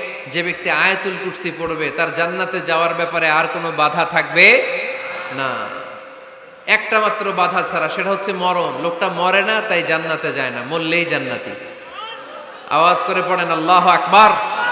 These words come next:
তাহলে সংসারে শান্তি আনার পাঁচ নাম্বার পদ্ধতি হচ্ছে ঘরে কোরআন তেলাওয়াত করতে হবে। আপনারা উঠতেছেন কেন? অনেক রাত হয়ে গেছে না?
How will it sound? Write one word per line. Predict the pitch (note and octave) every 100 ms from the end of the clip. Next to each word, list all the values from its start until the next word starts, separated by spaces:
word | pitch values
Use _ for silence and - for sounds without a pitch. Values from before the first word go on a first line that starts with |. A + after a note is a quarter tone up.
| - - - - - C6+ - - - - - -
তাহলে | E3+ G3+
সংসারে | G3 G#3 A3 G#3+ A3+ A3+ F#3+ F#3+ - - -
শান্তি | G3 G3 G3+ A3+
আনার | G#3 G3 F#3+ F3
পাঁচ | G3 F#3+ G3+
নাম্বার | G3+ G3+ E3+
পদ্ধতি | F#3+ F3 F#3+ F#3+
হচ্ছে | F#3 G#3+
ঘরে | E3 F3 F#3 A3 G#3
কোরআন | G#3+ G#3+
তেলাওয়াত | G#3 F#3+ F3 -
করতে | E3 E3
হবে। | A#2 G2+ - - - - - - -
আপনারা | - G#3 G#3+
উঠতেছেন | G#3 A#3+ G#3 A3+
কেন? | A3+ A#3 C4 - - - - - - - - - - - -
অনেক | F#3 G#3+
রাত | G#3 G#3 A3
হয়ে | G#3+
গেছে | G3+ G3
না? | F#3